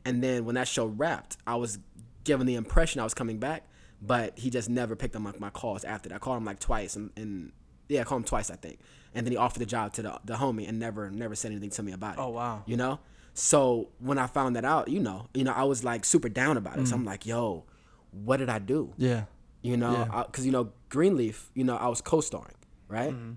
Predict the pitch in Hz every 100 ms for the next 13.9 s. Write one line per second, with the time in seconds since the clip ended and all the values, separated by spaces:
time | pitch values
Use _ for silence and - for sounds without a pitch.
0 | - 117 117 - 117 107 104 127 127 131
1 | 117 127 127 127 123 113 110 110 110 110
2 | 110 - - 120 104 101 98 98 92 50
3 | - - - - 104 117 135 - - -
4 | - - - 139 127 110 98 - - -
5 | - - - - - - - 135 131 127
6 | 160 - 156 - 135 123 107 101 180 170
7 | 113 107 - 127 123 113 101 82 - 139
8 | 127 127 123 113 95 - 143 131 120 110
9 | 117 98 117 - 117 107 120 - 107 117
10 | 110 156 - - 82 55 - - - 117
11 | 113 110 107 - 98 101 80 - - -
12 | - - 113 113 101 73 50 - - -
13 | - - - - - 151 156 147 123